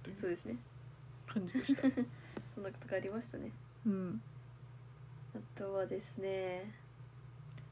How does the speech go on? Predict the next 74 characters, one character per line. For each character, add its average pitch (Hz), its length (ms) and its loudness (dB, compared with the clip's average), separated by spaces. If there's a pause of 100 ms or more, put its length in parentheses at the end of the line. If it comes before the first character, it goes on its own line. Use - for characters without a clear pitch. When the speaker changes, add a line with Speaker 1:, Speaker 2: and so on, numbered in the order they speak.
(220)
Speaker 1:
イ 233 100 12
ー 226 40 12
ジ 226 100 12
ェ - 40 12
ー 269 80 12
シ - 160 10
ー 233 40 12
Speaker 2:
ベ 240 40 12
ー 233 40 12
キ 220 60 12
ン 208 40 12
グ - 40 12
始 226 160 8
め 226 100 8
ま 220 100 6
し - 80 0
た 196 80 -2
ね。 208 160 -6 (400)
Speaker 1:
ベ 254 80 12
ー 240 40 12
キ 254 140 10
ン 254 60 12
グ 262 60 12
始 240 120 12
め 240 80 10
た？ 233 180 10 (200)
Speaker 2:
う 208 60 2
ん。 202 180 4
Speaker 1:
マ 285 120 12
ジ？ 220 200 6 (180)
Speaker 2:
ク 262 120 6
ッ 220 100 6
キ 190 140 0
ー、 - 60 6
ラ 214 80 12
ベ 233 120 10
ン 233 100 10
ダ 233 100 10
ー 226 60 8
ク 226 80 0
ッ 208 60 -2
キ - 140 -2
ー 190 60 2
作 - 160 -6
っ 247 40 2
て。 262 40 12
Speaker 1:
う 277 40 12
わ 285 240 12
ー、 294 40 8
懐 294 340 6
か - 20 4
し - 140 4
い。 - 80 4
あ 240 100 12
の 302 80 12
日 330 140 12
に 247 160 12
初 247 240 12
め 233 100 12
て 190 100 8
動 185 160 12
画 185 100 10
を 185 80 6
作 - 160 2
り 185 60 4
ま 180 140 0
し - 60 -6
た - 80 -2
ね。 - 140 -4
Speaker 2:
そ 226 140 8
う 214 40 12
で 196 100 12
す 196 60 0
ね。 180 200 2